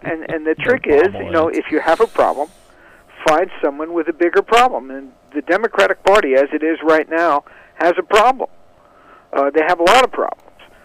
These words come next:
Speaker 1: And what they're trying to do is give the Republicans a bigger problem, or they're going to invent a bigger problem. I've seen this in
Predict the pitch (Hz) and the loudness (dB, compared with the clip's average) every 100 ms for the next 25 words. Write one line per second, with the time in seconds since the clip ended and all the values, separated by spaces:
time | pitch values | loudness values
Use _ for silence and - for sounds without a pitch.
0 | _ _ 143 143 151 160 160 - 190 196 | _ _ -10 -4 -2 -2 -4 -2 -2 -4
1 | 160 190 185 143 - 170 160 151 - _ | -4 0 0 0 0 2 2 -4 -20 _
2 | - _ - 151 160 208 226 196 131 151 | -20 _ -6 -2 0 0 0 -2 -4 -8
3 | 190 269 247 - - 107 - - _ _ | -2 0 2 0 2 2 0 -12 _ _
4 | _ _ _ - - _ 139 147 151 160 | _ _ _ -20 -20 _ 0 2 2 0
5 | 143 147 151 165 165 165 151 165 175 143 | -2 -6 -6 -6 -6 -10 -2 0 0 -4
6 | 127 113 98 - 73 - - - _ _ | -6 -6 -8 -6 -6 -6 -14 -20 _ _
7 | _ - - - - - 147 - 180 165 | _ -20 -20 -20 -10 -4 -4 -6 -10 -8
8 | 151 123 | -8 -8